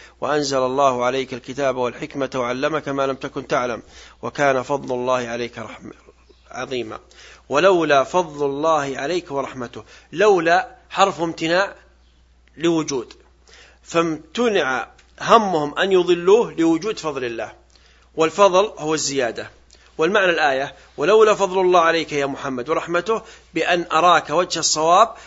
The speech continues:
لهمت طائفة منهم أن يضلوك"، أي عن الحق. ومن هم الطائفة؟ الطائفة أولئك القوم الذين جاءوا يريدون أن يبرئوا صاحبهم، "وأنه بريء، قم يا محمد وبين براءته"،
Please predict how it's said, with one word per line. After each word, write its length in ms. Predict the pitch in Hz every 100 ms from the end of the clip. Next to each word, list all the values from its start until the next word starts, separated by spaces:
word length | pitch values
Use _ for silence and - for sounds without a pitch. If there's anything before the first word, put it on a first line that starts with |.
| -
لهمت 560 | 143 143 202 185 160 147 -
طائفة 560 | 156 143 190 170 156 151
منهم 400 | 190 180 156 151
أن 120 | 156
يضلوك"، 500 | 156 160 170 220 220 180
أي 120 | 147
عن 120 | 143
الحق. 240 | 127 135 - - - _ _ _ _ _ _
ومن 220 | 147 180
هم 100 | 147
الطائفة؟ 520 | 139 - 123 120 147 - _ _ _ _
الطائفة 540 | 135 - 170 175 156 143
أولئك 300 | 160 160 156
القوم 340 | 143 170 165
الذين 340 | 147 147 147 147
جاءوا 300 | 170 143 143
يريدون 260 | 151 151
أن 60 | 139
يبرئوا 480 | 143 151 135 156 - _ _ _ - _ -
صاحبهم، 520 | 139 120 120 107 - _ _ _ _ _ _ _ _ _ _ _ _ _
"وأنه 400 | 127 131 127 123
بريء، 400 | 123 131 180 208 - _ _ -
قم 200 | 135 131
يا 100 | 117
محمد 600 | 117 - 147 165 180 - _ _ -
وبين 420 | 131 135 131 120
براءته"، 680 | 123 123 143 - 160 175